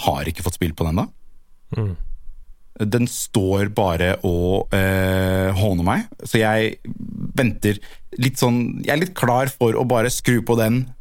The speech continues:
Speaker 1: eh, når juleferien kommer, og
Speaker 2: Mm.
Speaker 1: se hva den kan tilby. Jeg vet at det er ikke så veldig mye akkurat nå, men vet du hva, det bryr meg ikke noe om. Jeg er klar.
Speaker 2: Nei. Sånn som jeg kjenner deg, så er det bare å gyve løs på, eh, Astros Playroom,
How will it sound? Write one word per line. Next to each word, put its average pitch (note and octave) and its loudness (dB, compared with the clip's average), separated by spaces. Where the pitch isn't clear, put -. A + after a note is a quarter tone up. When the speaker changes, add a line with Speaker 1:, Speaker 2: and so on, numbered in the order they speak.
Speaker 1:
eh, A2+ 2
når A2+ 2
juleferien G#2+ 2
kommer, A#2 2
og A2+ 2
Speaker 2:
Mm. - -
Speaker 1:
se - 0
hva F#2+ 2
den F#2+ 2
kan F#2+ -2
tilby. D#2+ 0
Jeg C3 4
vet B2 2
at A#2+ 0
det C#3+ 0
er C3+ -2
ikke - -2
så D3+ 2
veldig C3 2
mye C3 4
akkurat B2 0
nå, B2+ 4
men B2 2
vet A2+ 0
du B2 2
hva, A#2+ 2
det A2 2
bryr G2+ 0
meg F2+ 2
ikke G#2 0
noe F#2 0
om. F#2+ -6
Jeg A2 2
er G2 2
klar. F#2 0
Speaker 2:
Nei. B2+ -2
Sånn C#3 2
som D#3+ 2
jeg D3+ 2
kjenner B2+ 2
deg, A#2+ 6
så C3+ 4
er B2+ 4
det C3 4
bare A#2 4
å B2 2
gyve A2+ 2
løs G2+ 2
på, - 0
eh, A2 2
Astros - 0
Playroom, A2 4